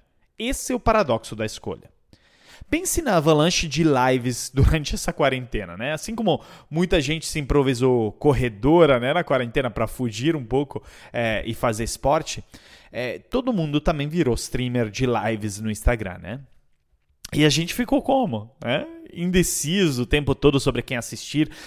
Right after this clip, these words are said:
marcando os preferidos em nossos calendários, mas descobrindo no mesmo horário outros trinta e sete, sei lá, é, eventos virtuais, é, legais, né? Pulando de live a live em cada dois minutos. Eu me vi fazendo isso, né? No Instagram.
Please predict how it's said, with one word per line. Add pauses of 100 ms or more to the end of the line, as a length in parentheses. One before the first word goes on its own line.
(140)
marcando
os
preferidos
em
nossos
calendários,
mas
descobrindo (280)
no
mesmo
horário
outros
trinta
e
sete,
sei
lá,
é,
eventos
virtuais, (280)
é,
legais,
né?
Pulando
de
live
a
live
em
cada
dois
minutos. (380)
Eu
me
vi
fazendo
isso,
né?
No
Instagram.